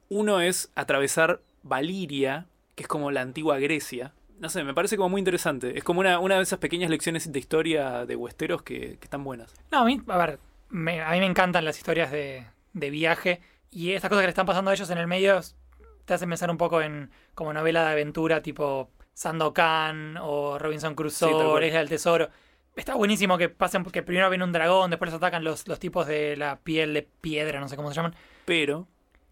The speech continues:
Speaker 2: Pero está como filmado feo.
Speaker 1: Sí, sí. A mí
Speaker 2: Y
Speaker 1: me
Speaker 2: bueno,
Speaker 1: pa-
Speaker 2: para, y para mí la química entre ellos dos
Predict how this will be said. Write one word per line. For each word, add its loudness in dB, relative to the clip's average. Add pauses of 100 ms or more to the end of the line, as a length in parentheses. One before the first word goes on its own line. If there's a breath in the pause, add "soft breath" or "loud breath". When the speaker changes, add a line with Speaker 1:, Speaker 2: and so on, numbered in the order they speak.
(320)
Speaker 2:
Pero -14
está -10
como -2
filmado -4
feo. -6
Speaker 1:
Sí, -2 (220)
sí. -8 (160)
A -6
mí 2
Speaker 2:
Y 4
Speaker 1:
me 6
Speaker 2:
bueno, 6
Speaker 1:
pa- 0
Speaker 2:
para, 0
y -8
para -2
mí 0
la 2
química -4
entre -4
ellos -6
dos 0